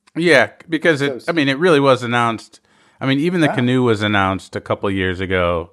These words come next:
Speaker 1: technically, but they kind of showed more pictures this year. But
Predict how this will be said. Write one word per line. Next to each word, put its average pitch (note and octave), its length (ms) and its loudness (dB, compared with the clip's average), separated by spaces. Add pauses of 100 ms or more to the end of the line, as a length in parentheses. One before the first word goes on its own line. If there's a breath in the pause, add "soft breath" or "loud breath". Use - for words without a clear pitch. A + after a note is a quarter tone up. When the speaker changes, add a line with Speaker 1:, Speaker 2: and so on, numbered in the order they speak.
(640)
Speaker 1:
technically, F#2+ 720 -2
but G2 300 -4
they G#2 180 2
kind G#2 320 0
of G2 160 -4
showed A2+ 220 0
more G#2+ 180 0
pictures G2+ 460 -8
this E2+ 200 -18
year. E2 260 -18 (640)
But C3 360 -4